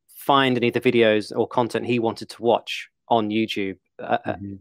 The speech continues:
Speaker 1: uh, particularly about game design. So he kind of made it himself. And I think that's kind of where the little spark kind of started twitching in my head. Um, I was playing Dust Force, um, in maybe two thousand fifteen, two thousand sixteen. I don't know if you've heard of that. It's like a little two D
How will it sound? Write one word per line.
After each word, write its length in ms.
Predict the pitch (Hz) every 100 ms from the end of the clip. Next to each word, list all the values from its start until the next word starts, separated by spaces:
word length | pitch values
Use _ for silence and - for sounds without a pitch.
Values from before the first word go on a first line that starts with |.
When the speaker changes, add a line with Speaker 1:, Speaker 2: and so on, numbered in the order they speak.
| -
Speaker 1:
uh, 120 | 107
particularly 320 | - 143 - 107
about 200 | 104 117
game 140 | 113
design. 240 | 98 95 92
So 100 | 107
he 120 | 110
kind 200 | 120 107
of 80 | 104
made 200 | 113 110
it 40 |
himself. 540 | 101 - 123 90 - - - - - _ -
And 60 | 120
I 20 |
think 140 | 151
that's 160 | 135 131
kind 180 | 143 127
of 120 | 120
where 240 | 127 127
the 60 | 120
little 140 | 131 131 -
spark 480 | 131 127 - - -
kind 140 | 113
of 180 | 107 98 _ -
started 300 | - 120 - _ _ _ _ _ _ _
twitching 260 | - 113 113
in 60 |
my 100 | 104
head. 320 | 101 107 90 -
Um, 440 | 107 104 101 101 98 _ _ _ _ -
I 40 | 110
was 120 | 117
playing 640 | - 135 127 120 113 113 _ _ _ _ -
Dust 240 | 139 -
Force, 500 | - 101 87 - - _
um, 560 | 95 98 98 95 95 95 _ _ _ -
in 360 | 110 98 95 92
maybe 180 | 104 101
two 140 | 120
thousand 400 | 104 101 101 -
fifteen, 300 | 107 - 101
two 60 | -
thousand 200 | 104 95
sixteen. 500 | - - 110 95 92
I 40 |
don't 80 | 110
know 60 | 113
if 60 |
you've 120 | 104 104
heard 160 | 110
of 60 | 104
that. 160 | 107 110
It's 100 | 107
like 100 | -
a 20 |
little 120 | -
two 180 | - 120
D 280 | 107 101